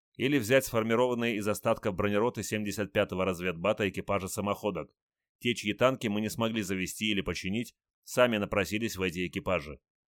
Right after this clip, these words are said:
Парни не жалели своих сил, чинили и изучали самоходки. В качестве наводчиков к ним влились артиллеристы Петлицкого, потерявшие в бою свои орудия.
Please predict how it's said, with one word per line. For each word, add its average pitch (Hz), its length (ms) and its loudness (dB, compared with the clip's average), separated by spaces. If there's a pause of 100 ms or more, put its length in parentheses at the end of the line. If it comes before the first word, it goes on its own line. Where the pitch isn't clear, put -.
(300)
Парни 131 340 2
не 123 180 0
жалели 113 380 2
своих 90 280 -2
сил, 117 340 -2 (200)
чинили 110 480 0
и 101 180 -2
изучали 95 440 -2
самоходки. 95 760 -2 (460)
В - 60 -20
качестве 101 420 0
наводчиков 110 600 0
к - 60 -16
ним 113 180 -2
влились 104 400 0
артиллеристы 101 640 -2
Петлицкого, 107 800 0 (220)
потерявшие 101 580 2
в 85 80 -6
бою 92 240 0
свои 92 220 0
орудия. 85 560 0